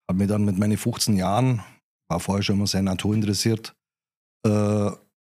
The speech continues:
den Kopf gesetzt, die machen einen Jagdschein. Und meine Eltern haben das unterstützt. Und so war der Werdegang, den hab ich dann auch bestanden, logischerweise. Und mittlerweile sind bei mir in der Familie halt alle Jäger.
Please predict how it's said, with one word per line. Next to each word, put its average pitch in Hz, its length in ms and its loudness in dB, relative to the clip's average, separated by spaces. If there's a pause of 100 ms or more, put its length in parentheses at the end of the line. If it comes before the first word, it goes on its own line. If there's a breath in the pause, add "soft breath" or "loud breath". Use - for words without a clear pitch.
(140)
den 107 80 0
Kopf 104 220 -2
gesetzt, - 320 -2
die 104 80 2
machen 104 240 0
einen 101 100 0
Jagdschein. 135 540 0 (420 loud breath)
Und 95 260 0
meine 95 200 0
Eltern 98 260 0
haben 104 120 -2
das 104 140 -2
unterstützt. 101 640 -2 (520)
Und 98 80 -2
so 98 220 -2
war 98 140 0
der 101 100 0
Werdegang, 123 480 0
den 95 160 -2
hab 85 140 -4
ich 87 40 0
dann 90 120 -2
auch 90 100 -2
bestanden, 113 460 -4
logischerweise. 117 680 0 (800 loud breath)
Und 127 80 4
mittlerweile 120 380 2
sind 120 180 0
bei 123 80 4
mir 127 120 2
in 127 60 4
der 117 80 0
Familie 120 360 2
halt 117 160 0
alle 110 160 0
Jäger. 80 260 -8